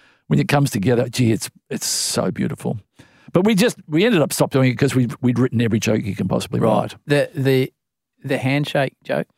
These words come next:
Speaker 2: So
Speaker 1: We,
Speaker 2: if,
Speaker 1: we
Speaker 2: if
Speaker 1: put
Speaker 2: you
Speaker 1: that into Entertain ourselves. We
Speaker 2: Uh,
Speaker 1: didn't know
Speaker 2: so
Speaker 1: whether they would get the joke.
Speaker 2: So this is if you, there's two white guys or a white guy and a black guy. Say there's two white guys and all of a sudden they show the handshake tight shot and there's a white hand and a black hand.
Speaker 1: Yeah, yeah.
Speaker 2: <laughs> That makes me laugh. I don't know why.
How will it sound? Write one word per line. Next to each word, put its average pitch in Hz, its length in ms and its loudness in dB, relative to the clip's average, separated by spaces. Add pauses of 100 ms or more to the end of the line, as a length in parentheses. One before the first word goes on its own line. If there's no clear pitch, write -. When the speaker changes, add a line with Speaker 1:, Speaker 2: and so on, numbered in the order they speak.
(300)
Speaker 2:
So 139 160 2
Speaker 1:
We, 185 100 2
Speaker 2:
if, 151 60 0
Speaker 1:
we 214 140 2
Speaker 2:
if 269 40 -2
Speaker 1:
put 262 120 2
Speaker 2:
you - 60 0
Speaker 1:
that 196 100 4
into 185 240 4
Entertain 170 380 4
ourselves. 151 520 2
We 147 160 2
Speaker 2:
Uh, - 40 2
Speaker 1:
didn't 208 140 4
know 185 140 4
Speaker 2:
so 185 40 2
Speaker 1:
whether 185 180 2
they 175 140 4
would 170 160 2
get 170 180 0
the 143 80 2
joke. 131 380 0
Speaker 2:
So 131 180 0
this 123 200 -2
is 117 160 -2
if 120 240 -6
you, 113 120 0
there's 104 300 -6
two 147 200 0
white 123 300 2
guys 107 400 2
or 107 240 -2
a 101 80 -2
white 120 260 2
guy 117 160 2
and 107 80 -2
a 104 40 -4
black 120 240 0
guy. 107 140 0
Say 170 140 2
there's 139 140 2
two 143 160 2
white 135 220 2
guys 120 300 2
and 120 80 -2
all 117 60 0
of 113 40 2
a 110 40 -2
sudden 117 260 0
they 113 120 0
show 120 200 0
the 110 80 0
handshake 123 480 0 (140)
tight 170 280 2
shot 113 300 0 (440)
and 117 200 -2
there's 113 120 -2
a 113 80 -2
white 123 260 2
hand 117 300 0
and 113 100 -2
a - 20 -4
black 117 220 -2
hand. - 340 0 (140)
Speaker 1:
Yeah, 143 140 2
yeah. - 40 4
Speaker 2:
<laughs> - 160 -8
That - 100 -2
makes 175 140 -4
me 160 120 0
laugh. 139 120 0
I 170 120 2
don't 165 200 2
know 135 80 2 (280)
why. 139 100 -2